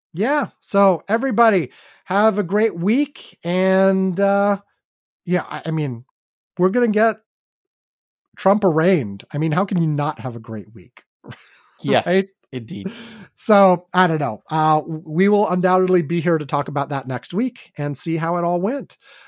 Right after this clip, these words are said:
Speaker 1: Uh, thanks, everybody. Uh, stay safe, have a good time, et cetera. Um, you know, I don't know, like, are, are we popping champagne corks or anything on Tuesday? Is what's
Speaker 2: We might.
Speaker 1: happening?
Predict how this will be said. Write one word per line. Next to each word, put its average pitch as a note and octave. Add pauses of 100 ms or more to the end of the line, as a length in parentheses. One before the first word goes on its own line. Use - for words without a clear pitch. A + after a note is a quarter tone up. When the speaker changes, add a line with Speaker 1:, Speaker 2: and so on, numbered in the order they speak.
(140)
Speaker 1:
Uh, D#3
thanks, G#3
everybody. G3+
Uh, D#3+
stay F#3
safe, F#3+
have E3
a E3+
good D#3+
time, E3+ (160)
et C#3+
cetera. E3 (600)
Um, C#3 (380)
you C#3+
know, C#3+
I D#3
don't E3
know, E3
like, C#3+ (1040)
are, F#3
are E3
we E3+
popping F#3
champagne F3+
corks A3
or A3
anything A3+
on A3
Tuesday? A3+
Is F#3
what's F3+
Speaker 2:
We A3
might. C4
Speaker 1:
happening? B3